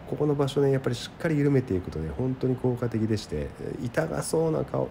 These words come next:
痛そうな顔だけども、この場所なんですよね。で、この場所は、足の筋肉とやっぱつながってます。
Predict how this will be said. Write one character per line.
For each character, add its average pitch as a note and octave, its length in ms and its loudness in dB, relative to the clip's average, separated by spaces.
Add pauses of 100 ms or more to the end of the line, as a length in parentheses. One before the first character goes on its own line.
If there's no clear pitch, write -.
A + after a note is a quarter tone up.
痛 D#3+ 240 -4
そ G3 160 -4
う G#3 40 0
な G3+ 100 -2
顔 G3+ 240 -4
だ G3 80 -4
け F#3+ 160 -4
ど G#3 80 -2
も、 G#3 140 -2
こ - 180 -2
の A#2+ 80 4
場 A2 100 2
所 A2 140 0
な G#2 120 2
ん F#2 60 0
で E2 60 -4
す - 80 -6
よ A2 100 -8
ね。 A#2+ 300 0 (720)
で、 A2 80 2
こ D#3 160 0
の F3+ 100 4
場 F#3+ 120 2
所 D#3+ 880 2
は、 C#3 180 2 (840)
足 G#2 320 0
の F3 100 4 (460)
筋 D#3 140 2
肉 C3 280 4
と - 80 -8
や D2+ 60 0
っ D2 60 -6
ぱ D#2 80 -2
つ - 160 0
な B2+ 100 6
が B2+ 80 2
っ A#2+ 60 2
て - 160 -2
ま F2 120 2
す。 - 120 -6